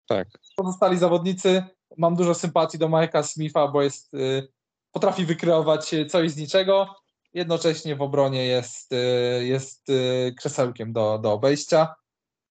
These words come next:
Speaker 2: Y, no i ze względu na wzrost i jednak gdzieś tam na krótkie rączki, y, ze względu na to, że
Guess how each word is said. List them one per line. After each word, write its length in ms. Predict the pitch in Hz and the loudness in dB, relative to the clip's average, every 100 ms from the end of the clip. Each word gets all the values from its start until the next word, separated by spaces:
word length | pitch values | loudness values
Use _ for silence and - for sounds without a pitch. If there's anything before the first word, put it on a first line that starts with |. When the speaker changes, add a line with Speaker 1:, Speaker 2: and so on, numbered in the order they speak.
| _ - | _ -4
Speaker 2:
Y, 280 | 135 143 208 | -2 -2 -4
no 100 | 311 | -2
i 120 | 339 | 2
ze 120 | 269 233 | 4 2
względu 300 | 226 233 226 | 0 -2 2
na 140 | 202 | 2
wzrost 400 | 185 196 196 202 | 4 2 2 0
i 40 | 180 | -4
jednak 320 | 175 170 160 | -2 -4 -4
gdzieś 220 | 165 165 | -8 0
tam 180 | 160 156 | 0 2
na 100 | 147 | -2
krótkie 320 | 170 156 160 | -4 -6 -2
rączki, 500 | 156 151 147 - 156 - _ - | 0 0 -4 -8 -10 -10 _ -10
y, 420 | 135 131 135 139 | -6 -4 -4 -4
ze 200 | 135 143 | -6 -6
względu 500 | 135 - 143 143 143 | -8 -10 -10 -10 -10
na 280 | 147 147 147 - | 2 2 2 -4
to, 180 | 147 147 | -8 -6
że 260 | 143 151 | -6 -6